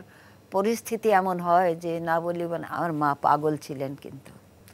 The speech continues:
আমার এই পাগলিনী মাকে রেখে এক চুল পরিমাণ নড়বার মতন, কোথাও যাবার মতন, কোনো সুপুরুষের ঘর করার মতন এখানে জাগেই নাই।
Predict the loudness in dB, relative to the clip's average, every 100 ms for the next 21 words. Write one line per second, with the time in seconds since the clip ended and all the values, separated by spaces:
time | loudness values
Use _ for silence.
0 | -20 -18 -4 4 6 8 6 6 4 4
1 | 2 2 2 2 2 2 -2 -4 -2 2
2 | 6 6 4 2 -8 -4 -2 -2 -4 -2
3 | -2 0 -2 0 0 4 6 8 8 4
4 | -4 -2 -4 -6 -12 -20 -20 -20 -4 -2
5 | 4 6 8 6 4 6 10 8 8 2
6 | -2 -2 -4 -4 -14 -20 -20 -2 4 8
7 | 8 8 2 4 4 4 4 2 2 2
8 | 4 4 4 6 8 6 2 0 -2 -2
9 | -4 -2 -2 -2 -4 -4 2 2 2 0
10 | 0 0 -4 -10